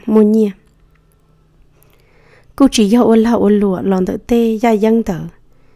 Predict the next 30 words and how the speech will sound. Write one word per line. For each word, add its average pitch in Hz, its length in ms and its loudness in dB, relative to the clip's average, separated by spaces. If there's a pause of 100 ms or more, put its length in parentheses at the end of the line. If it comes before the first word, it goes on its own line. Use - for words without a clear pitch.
(1500)
Cô 240 120 0
tổ 226 140 4
chỉ 202 600 0
ư 247 140 0
lu 254 160 4
nâng, 233 640 0 (280)
nè 202 180 2
bó 226 100 -2
chỉ 185 220 -4
do 226 200 2
lỡ, 175 320 -2
dân 202 200 0
ý 233 200 -2
chữ 208 220 -2
do 202 200 -4
nâng 220 260 -2
môn 214 180 0
nhia. 214 200 -2 (2250)
Chê 220 140 2 (120)
ư 262 220 2
cô 262 140 2
lọ 202 200 4
khử 190 200 -2
ôn 220 140 0
lao 226 200 -4
ôn 196 200 0
lụa, 190 220 -4 (540)
dân 233 260 2
môn 226 220 2
nhia, 226 320 0